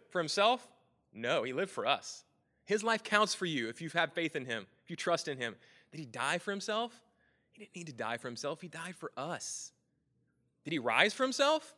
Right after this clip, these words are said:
to new life? Not at all. He rose for us. So the life and death and resurrection of Christ and ascension of Christ, that's how Acts starts out, right? Luke two point oh.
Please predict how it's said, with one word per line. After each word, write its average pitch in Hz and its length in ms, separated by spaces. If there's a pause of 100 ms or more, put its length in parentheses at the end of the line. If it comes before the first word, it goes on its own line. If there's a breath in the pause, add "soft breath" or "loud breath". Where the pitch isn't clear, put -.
to 160 80
new 190 160
life? 233 420 (540)
Not 156 160
at 156 80
all. 170 240 (1000)
He 131 80
rose 170 260
for 123 140
us. 127 340 (720 soft breath)
So - 120
the 135 120
life 170 340
and 151 140
death 147 400
and 131 100
resurrection 151 560
of 127 80
Christ 117 420
and 139 80
ascension 180 520
of 120 80
Christ, 113 500 (600)
that's 143 180
how 147 160
Acts 135 240
starts 127 280
out, 151 220
right? 113 240 (600)
Luke 160 200
two 170 140
point 147 260
oh. 123 180